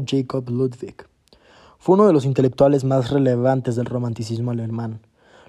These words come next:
Las recopilaciones y estudios sobre los cuentos folclóricos que realizaron en su juventud les proporcion-, proporcionaron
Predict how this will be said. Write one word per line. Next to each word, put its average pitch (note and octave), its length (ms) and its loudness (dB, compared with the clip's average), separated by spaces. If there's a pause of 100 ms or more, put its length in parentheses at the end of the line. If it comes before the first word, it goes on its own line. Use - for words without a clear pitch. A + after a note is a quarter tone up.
Las C3+ 160 0
recopilaciones B2+ 1120 -4 (140)
y C#3+ 100 -2
estudios C#3+ 400 0
sobre B2 260 -2
los B2 280 -4
cuentos C3+ 440 -6 (340)
folclóricos C#3 920 -4 (240)
que - 80 -6
realizaron C3 600 -2
en B2+ 80 -6
su A#2+ 120 -10
juventud B2 460 -6 (500)
les C3+ 180 -6
proporcion-, C3 720 -4 (480)
proporcionaron B2+ 960 -6